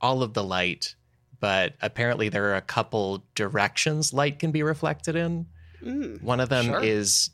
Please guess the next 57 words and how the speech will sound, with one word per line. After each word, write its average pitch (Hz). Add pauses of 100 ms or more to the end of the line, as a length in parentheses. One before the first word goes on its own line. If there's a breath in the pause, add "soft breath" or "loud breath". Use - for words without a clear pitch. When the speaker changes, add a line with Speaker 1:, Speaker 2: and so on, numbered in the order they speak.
(100)
Speaker 1:
diffuse 131
reflection, 101
where 95
it's 92
get, 95
it 98
gets 98
scattered 98
in 98
all 95
directions. 92 (380 soft breath)
And 117
that, 131
that's 117
what 107
happens 104
with, 101
like, 104
a 107
white 101
piece 107
of 117
paper, - (180)
right? 131
Like, 127
you 120
don't 120
see 113
a 101
reflection 98
in 90
it. 87
It's 95
just -
bouncing 92
all 92
the 98
light, 90
Speaker 3:
Right. 113
Speaker 1:
all 92
the 95
places. - (680 soft breath)
But 107
if 110
Speaker 3:
Right. -
Speaker 1:
something 107
does 98
specular 117
reflection, 92
it 95
reflects 101
the 101
light 95
in 98
one 107
specific -
direction. 95